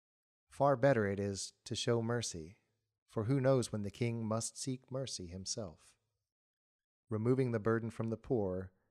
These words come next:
can move even the stoniest heart. There are three dark shapes in this room that are revealed as the light begins to filter into the room. More statues of people who appear to be in the greatest of distress.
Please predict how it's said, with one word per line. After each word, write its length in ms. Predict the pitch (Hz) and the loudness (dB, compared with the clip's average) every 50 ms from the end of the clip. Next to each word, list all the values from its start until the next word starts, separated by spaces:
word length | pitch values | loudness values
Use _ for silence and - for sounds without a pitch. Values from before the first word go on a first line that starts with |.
| _ _ _ | _ _ _
can 180 | - 117 110 110 | -6 -4 -2 0
move 280 | 110 110 110 107 101 110 | 0 2 0 0 0 -2
even 260 | 120 113 104 110 107 | -4 -4 -2 -4 -4
the 60 | 107 101 | -4 -4
stoniest 760 | - - - 117 110 104 90 80 78 78 - - - - _ _ _ _ | -6 -4 -4 -4 -4 -4 -6 -8 -10 -10 -10 -12 -12 -14 _ _ _ _
heart. 360 | - 98 85 78 76 _ - _ _ _ _ _ _ _ _ _ _ _ _ _ _ _ _ _ _ - | -12 -10 -10 -10 -12 _ -20 _ _ _ _ _ _ _ _ _ _ _ _ _ _ _ _ _ _ -2
There 160 | 123 113 104 | 0 2 2
are 60 | 98 | 2
three 240 | - - 135 139 135 | 0 2 2 2 2
dark 300 | 113 117 117 120 127 - | 4 4 4 4 4 2
shapes 580 | - - 143 123 98 92 - - - - - _ _ _ _ _ _ _ _ _ _ _ _ - | 0 2 2 2 2 0 -2 -4 -4 -4 -6 _ _ _ _ _ _ _ _ _ _ _ _ -8
in 120 | - 110 104 | -6 -4 -2
this 200 | 104 95 - - | -2 -2 0 0
room 140 | 113 110 107 | 0 0 2
that 80 | 107 104 | 0 0
are 40 | 104 | 2
revealed 440 | 104 104 95 110 123 123 117 110 110 | 0 0 0 2 4 4 4 4 2
as 120 | 104 101 | 0 0
the 60 | - 107 | -2 -4
light 280 | 101 104 107 110 101 98 | -2 0 -2 -2 -2 -4
begins 380 | 107 98 107 104 104 101 - - | -6 -4 -4 -4 -4 -6 -6 -6
to 180 | - 104 98 | -6 -6 -6
filter 380 | - - - 117 110 - - 110 | -4 -2 -2 -2 -2 0 -2 -4
into 140 | 107 107 107 | -2 -2 -2
the 100 | 110 107 | -2 -2
room. 300 | 98 87 85 85 98 104 _ _ _ _ _ _ _ _ _ _ _ _ _ _ _ _ _ _ | -2 -2 -4 -4 -6 -10 _ _ _ _ _ _ _ _ _ _ _ _ _ _ _ _ _ _
More 220 | - 117 135 165 160 | 2 4 6 6 6
statues 580 | - - 101 90 82 - - - 87 92 95 110 | 4 2 0 -2 -2 -2 -6 -4 -4 -4 -4 -4
of 100 | 98 - | -6 -4
people 280 | - 104 98 - 110 104 | -2 -2 -2 -2 -2 -2
who 120 | 110 107 | 0 0
appear 300 | 101 - - - 123 123 120 | 0 -2 0 0 2 2 2
to 100 | - 113 | -2 -2
be 160 | 113 110 113 | 0 0 0
in 80 | 107 | 0
the 80 | 104 101 | 0 -2
greatest 540 | 92 95 98 101 110 113 123 113 - - - | -4 -4 -2 -2 -2 -2 -2 -2 -4 -4 -4
of 160 | 107 104 95 | -6 -8 -6
distress. 720 | 104 95 - - - - 92 73 - - - - - - | -4 -2 -2 -2 -2 -4 -6 -6 -6 -8 -8 -8 -8 -10